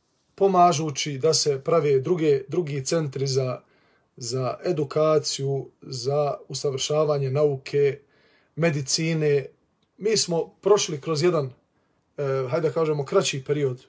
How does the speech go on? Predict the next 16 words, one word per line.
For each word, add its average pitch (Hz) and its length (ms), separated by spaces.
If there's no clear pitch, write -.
od 139 80
nekoliko 139 460
mjeseci, 160 680
gdje 160 140
smo 151 240
svi, 185 460
cijela 160 380
planeta, 151 540
osjetili, 147 520
e, 131 280
šta - 440
znači 147 520
biti 131 360
u, 131 500
u - 40
nekakvoj 139 640